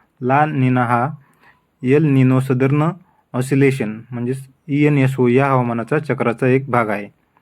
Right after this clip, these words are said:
हे एक नैसर्गिक हवामान घटना आहे, ज्यामध्ये मध्य आणि पूर्व प्रशांत महासागरातील समुद्राच्या पृष्ठभागावरील पाण्याचे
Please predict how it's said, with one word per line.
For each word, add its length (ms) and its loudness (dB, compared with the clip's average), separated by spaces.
हे 60 2
एक 180 0
नैसर्गिक 540 0
हवामान 280 0
घटना 280 -6
आहे, 160 -8
ज्यामध्ये 400 0
मध्य 340 0
आणि 200 2
पूर्व 280 0
प्रशांत 340 -2
महासागरातील 640 -4
समुद्राच्या 460 -6
पृष्ठभागावरील 680 0
पाण्याचे 360 -4